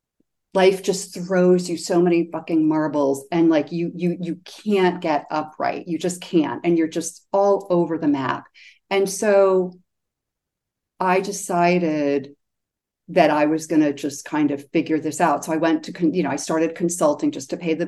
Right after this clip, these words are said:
bills so I could have, like, time. And it, my, my life just literally fell apart. And so I kind of got into it that way and started doing a lot of deep reading, a lot of deep meditation. I'd always been a,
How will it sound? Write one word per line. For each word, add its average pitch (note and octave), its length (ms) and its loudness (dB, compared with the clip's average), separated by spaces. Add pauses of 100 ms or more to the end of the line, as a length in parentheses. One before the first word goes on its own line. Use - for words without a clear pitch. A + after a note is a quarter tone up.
bills C#3 400 -2
so D3 80 -6
I C#3+ 140 -2
could D3 120 -10
have, D#3 260 -4
like, D3+ 160 -4
time. E3 360 2
And G#3 100 2
it, D#4 160 2
my, D#4+ 140 6
my D4 140 6
life C#4+ 180 2
just - 180 -12
literally D#3 260 0
fell C3+ 180 -2
apart. - 420 -4 (260)
And F3+ 120 2
so G#3 140 6
I F#3+ 100 6
kind A#3 300 4
of C4+ 100 2
got F#3+ 180 2
into F3+ 260 -2
it E3 160 -4
that D#3 300 -2
way D3 240 -2
and D3 120 -2
started E3+ 340 -2
doing E3+ 180 2
a D#3+ 60 2
lot D3+ 180 0
of D3 100 -6
deep C#3+ 220 -2
reading, D3+ 560 0 (420)
a F3 40 -2
lot F3 140 4
of F3+ 80 2
deep F3+ 160 2
meditation. D#3+ 640 0
I'd D3+ 120 -2
always F3 380 0
been E3+ 140 2
a, D#3+ 100 2